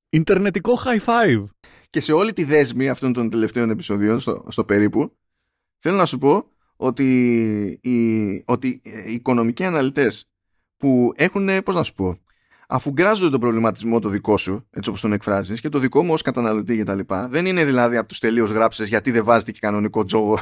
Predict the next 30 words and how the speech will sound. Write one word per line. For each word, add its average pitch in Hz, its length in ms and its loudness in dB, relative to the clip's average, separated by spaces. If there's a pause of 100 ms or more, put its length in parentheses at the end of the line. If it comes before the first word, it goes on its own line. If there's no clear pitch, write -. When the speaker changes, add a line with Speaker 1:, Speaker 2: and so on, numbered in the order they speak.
Speaker 2:
<laughs> - 140 -6
στο 165 80 0
παιχνίδι 123 360 0
σας", 175 240 -6
είναι 320 120 -8
από 269 100 -12
το 302 80 -6
άλλο 185 180 2
το - 60 -8
στάδιο, - 200 -4
είναι 254 100 -6
από - 80 -10
τους - 80 -8
πιο 285 160 -2
normal. 123 420 4 (640)
Έτσι. 131 440 2 (1000)
Ε, 131 460 0
πλασάρουν 196 480 0
εκεί 147 160 -4
πέρα 160 360 0
τη 104 560 -2
θεωρία 101 680 0
ότι 113 680 0 (480)
μια 165 220 0
καλή 185 320 0
λύση 165 680 -2 (420)
στα - 240 -6
προβλήματα 131 480 0
της 95 300 -8
Unity 107 400 2